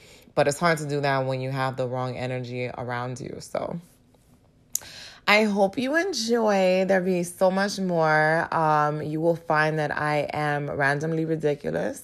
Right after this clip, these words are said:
um, but thoroughly transparent. I just speak the truth. <laughs> You, you might like it, you might not. <laughs> But it's just me being me,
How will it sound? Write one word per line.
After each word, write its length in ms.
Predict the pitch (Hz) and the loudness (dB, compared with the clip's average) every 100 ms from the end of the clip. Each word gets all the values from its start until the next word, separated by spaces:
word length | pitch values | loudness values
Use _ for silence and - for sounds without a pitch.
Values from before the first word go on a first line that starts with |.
| - | -8
um, 540 | - 147 143 139 139 - - - - | -4 -2 -2 -4 -6 -12 -18 -20 -14
but 180 | - 123 | -6 0
thoroughly 320 | 165 160 165 | 4 4 4
transparent. 840 | 165 165 151 147 156 147 135 - - | 0 0 0 -2 -2 0 0 -4 -6
I 120 | 135 135 | -6 -4
just 340 | 143 139 - | -4 -6 -10
speak 460 | - 160 143 - - _ _ _ - _ _ | -8 -6 -6 -12 -20 _ _ _ -20 _ _
the 100 | - | -8
truth. 400 | 139 185 156 147 - | -4 -2 -2 -4 -12
<laughs> 80 | - | -12
You, 180 | 165 175 143 - - - | -6 -4 -6 -12 -10 0
you 100 | 190 | 4
might 240 | 175 165 | 6 6
like 280 | 170 170 - | 6 6 6
it, 100 | 214 | 4
you 80 | 220 | 6
might 220 | 233 226 | 2 4
not. 340 | 190 208 - - - | 2 2 0 4 6
<laughs> 840 | 466 - - 453 571 - - 392 - - - - | 6 4 2 6 6 6 2 2 -2 -18 -20 -2
But 400 | 170 160 151 - | 2 4 4 0
it's 220 | - 160 | 0 0
just 240 | 160 165 160 | 2 0 2
me 180 | 156 156 | -2 0
being 300 | 151 147 147 | -2 -2 -2
me, 380 | 143 139 147 | -2 -4 -6